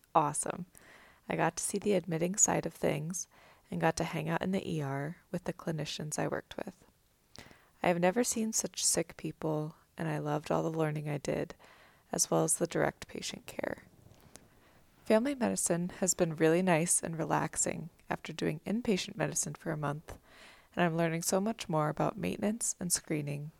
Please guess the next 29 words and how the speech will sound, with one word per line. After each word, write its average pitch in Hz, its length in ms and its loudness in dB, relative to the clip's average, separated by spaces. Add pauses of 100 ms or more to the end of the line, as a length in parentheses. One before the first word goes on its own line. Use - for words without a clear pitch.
which - 180 -8
is - 80 0
so 151 180 4
important 156 580 -2 (600)
and 180 160 4
necessary. - 720 -2 (800)
Well, 165 280 8
I 190 60 2
suppose 202 460 0
we 240 80 -8
should 233 100 -8
get 214 220 -2
talking 151 360 -2
about 156 280 0
burnout. - 380 0 (1000)
Last 240 320 8
time, 160 300 -2 (440)
we 190 100 2
defined 220 440 4
burnout 160 380 4 (100)
as 156 320 4
a 175 60 0
psychological 170 760 0
syndrome 147 600 0 (200)
emerging 180 500 2
as 175 140 2
a 175 60 0
prolonged 151 640 2
response 143 560 2